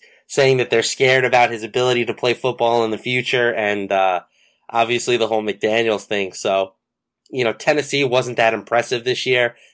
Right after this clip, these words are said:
Speaker 2: Maybe that changes with, uh, a new head coach, but,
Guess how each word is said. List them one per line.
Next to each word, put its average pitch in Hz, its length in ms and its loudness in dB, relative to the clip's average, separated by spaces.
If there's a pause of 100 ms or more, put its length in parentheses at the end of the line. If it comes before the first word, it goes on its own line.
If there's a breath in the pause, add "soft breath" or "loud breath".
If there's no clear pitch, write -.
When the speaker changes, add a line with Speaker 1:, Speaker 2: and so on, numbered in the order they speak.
(100)
Speaker 2:
Maybe 120 240 0
that 117 240 2
changes 117 760 -2
with, 117 240 -6
uh, 110 260 2
a 110 80 -2
new 110 180 -4
head 117 240 -2
coach, 117 540 -4
but, 104 340 0